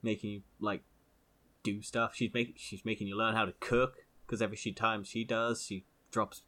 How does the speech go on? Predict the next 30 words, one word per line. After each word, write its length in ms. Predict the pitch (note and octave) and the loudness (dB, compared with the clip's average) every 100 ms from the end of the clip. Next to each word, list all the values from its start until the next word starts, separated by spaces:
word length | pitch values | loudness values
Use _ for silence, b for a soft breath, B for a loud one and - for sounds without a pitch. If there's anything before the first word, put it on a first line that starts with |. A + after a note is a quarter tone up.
| _ | _
bits 200 | G#2+ - | -2 -2
of 40 | - | -4
skin 380 | - - A2+ A2+ | -4 2 2 4
in 160 | A2 | 0
there, 260 | G#2+ G#2+ A2 | -4 -6 -8
and 140 | A2 | -10
you're 120 | G#2+ F#2+ | -12 -8
kinda, 320 | - A2+ G2+ | -2 -2 -2
like, 200 | F#2+ F2 | -4 -6
a 40 | - | -6
bit 160 | A#2 - | -4 -4
grossed 420 | - G#2+ G2+ - | -6 -6 -6 -2
out 300 | G#2+ A2 - | 0 0 -2
by 220 | G#2+ G#2+ | -4 -4
it. 160 | G#2+ - | -6 -10
So 120 | G#2+ | -10
she's 220 | G#2 A#2+ | -6 -4
trying 160 | - A#2 | 0 -2
to 60 | |
get 180 | G2+ G#2 | -2 -6
you 140 | F#2 A2 | -6 -6
to 80 | A2+ | -4
learn 200 | A2+ A2+ | -4 -6
to 80 | - | -12
cook. 400 | - B2 A2 - B B B B B B B - | -2 -2 -2 -10 B B B B B B B 6
I 100 | G#3+ | 8
think, 180 | D#4+ - | 8 4
yeah, 180 | G#3+ A#2+ | 2 4
solid 320 | - E3 C#3 | 4 2 2
five. 360 | - G#2 A2 | 2 2 2